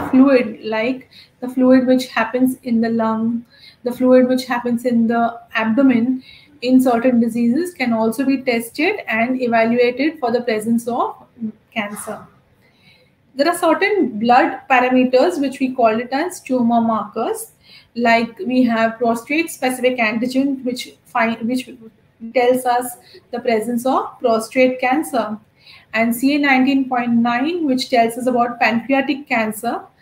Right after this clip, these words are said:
C A one twenty-five, which tells us about the ovarian cancer.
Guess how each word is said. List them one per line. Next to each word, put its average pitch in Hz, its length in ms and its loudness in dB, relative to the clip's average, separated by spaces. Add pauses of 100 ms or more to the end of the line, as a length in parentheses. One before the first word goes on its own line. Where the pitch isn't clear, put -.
(260)
C 285 300 0
A 277 60 2
one 269 300 2
twenty-five, 320 720 0
which 262 240 -2
tells 226 260 0
us 233 100 -6
about 226 360 2
the 330 120 0 (220)
ovarian 233 640 0
cancer. 233 560 -4